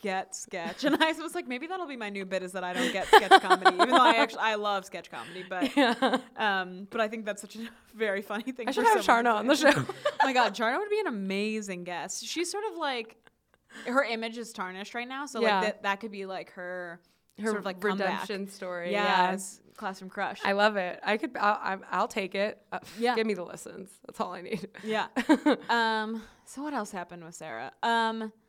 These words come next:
Speaker 1: I mean, basically, so the quarter winds down.
Speaker 2: Mm-hmm.
Speaker 1: Um, I feel like she must have been dating someone, and then they broke up,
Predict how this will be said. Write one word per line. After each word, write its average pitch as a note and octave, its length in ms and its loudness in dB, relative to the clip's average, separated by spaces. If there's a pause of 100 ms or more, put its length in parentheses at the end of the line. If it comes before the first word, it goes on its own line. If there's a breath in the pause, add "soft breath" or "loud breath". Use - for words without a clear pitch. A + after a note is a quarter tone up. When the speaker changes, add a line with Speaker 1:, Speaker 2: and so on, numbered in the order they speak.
(280 soft breath)
Speaker 1:
I - 60 -4
mean, D4+ 160 0
basically, D#4+ 380 -4
so C#4+ 140 -6
the A#3 100 -6
quarter C4+ 320 -2
winds G#3+ 340 -2
down. F3+ 580 -8
Speaker 2:
Mm-hmm. G3 640 -2
Speaker 1:
Um, G#3+ 460 -2 (800 soft breath)
I B3+ 60 -4
feel F#4 200 0
like G#4+ 120 -2
she - 160 -8
must A#3+ 320 -4
have A3 100 -6
been G#3 160 -6
dating F#3 320 -8
someone, F#3 500 -10
and F#3 200 -12
then F3 480 -10 (840)
they G3 160 -4
broke F#3 400 -8
up, F#2+ 240 -8